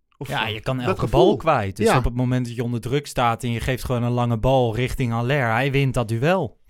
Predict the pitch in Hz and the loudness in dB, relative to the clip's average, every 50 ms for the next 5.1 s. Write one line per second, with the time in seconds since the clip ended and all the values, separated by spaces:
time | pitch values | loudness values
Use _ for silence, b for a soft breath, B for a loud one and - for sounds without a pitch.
0 | _ - - 185 131 104 b b b b - 135 139 135 131 131 131 135 131 127 | _ -12 -10 -10 -10 -10 b b b b -4 -2 0 0 0 0 0 0 0 0
1 | 127 127 131 139 139 - - _ _ _ - _ _ _ _ _ _ _ _ _ | 0 -2 -2 -4 -6 -8 -14 _ _ _ -20 _ _ _ _ _ _ _ _ _
2 | - - - - 139 131 127 127 120 107 110 127 139 123 - 139 127 131 135 139 | -14 -10 -6 -2 -2 0 0 0 -2 -2 -4 -6 -6 -6 -4 -4 -4 -4 -4 -4
3 | 139 131 120 127 139 135 - 151 127 - 135 120 123 120 - - - 127 117 120 | -4 -4 -2 -2 -2 -2 -2 -4 -4 -4 -4 -8 -8 -10 -10 -10 -8 -8 -6 -6
4 | 123 117 113 110 113 - - - 131 131 127 127 120 - 127 113 123 131 131 120 | -6 -6 -6 -6 -8 -8 -6 -2 -2 0 0 -2 -2 -6 -6 -6 -6 -6 -6 -8
5 | - | -10